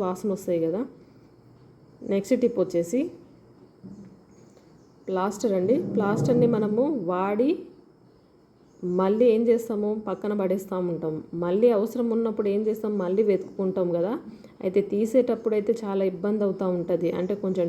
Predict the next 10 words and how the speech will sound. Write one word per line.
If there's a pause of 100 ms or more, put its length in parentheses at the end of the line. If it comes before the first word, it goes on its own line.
(120)
టైమ్
అయితే
వేస్ట్
అవుతుంది. (180)
ఇలా
నేనైతే (120)
ప్లాస్టర్ని (180)
తీసేసాను. (680)
మళ్ళీ
తీయాలంటే